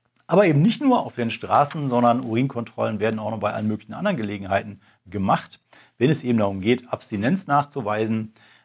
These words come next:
besonders eben für Leute, die den Führerschein wiedererlangen wollen, die den vielleicht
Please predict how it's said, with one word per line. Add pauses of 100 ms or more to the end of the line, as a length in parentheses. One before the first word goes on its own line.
besonders
eben
für
Leute,
die
den
Führerschein
wiedererlangen
wollen,
die
den
vielleicht